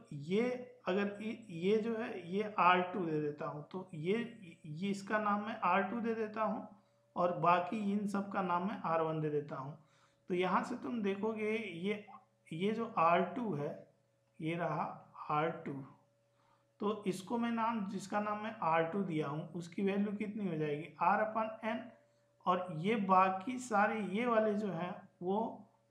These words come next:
जिनका नाम मैं आर वन दिया हूँ और ये सारे parallel में लगे हैं, तो ए और बी के cross में battery लगा दूँ, उसका resistance ना आर वन दिया, तो आर वन की वैल्यू R minus R upon R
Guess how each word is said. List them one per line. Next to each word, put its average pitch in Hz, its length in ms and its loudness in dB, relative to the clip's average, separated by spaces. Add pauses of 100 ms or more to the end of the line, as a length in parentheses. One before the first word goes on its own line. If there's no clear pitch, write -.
(140)
जिनका 190 380 0
नाम 190 300 4
मैं 196 160 2
आर 180 260 4
वन 220 200 2
दिया 160 220 -2
हूँ 151 140 -6
और 175 300 -6
ये 185 100 -2
सारे 190 280 2
parallel 202 480 -2
में 185 140 -4
लगे 147 220 -4
हैं, 147 300 -12 (420)
तो 185 60 -2 (140)
ए 196 160 6
और 208 160 4
बी 202 120 0
के 202 220 -2
cross 196 280 0
में 196 180 -2
battery 170 300 0
लगा 147 220 -2
दूँ, 165 160 -6 (100)
उसका 175 280 -4
resistance 156 560 -4
ना 170 260 -10
आर 202 200 6
वन 202 140 2
दिया, 151 200 -2
तो - 220 -12
आर 185 180 2
वन 233 120 0
की 233 180 -6
वैल्यू 220 260 -2 (640)
R 233 200 12
minus 196 580 2 (160)
R 170 140 4
upon 196 340 0 (460)
R 180 260 8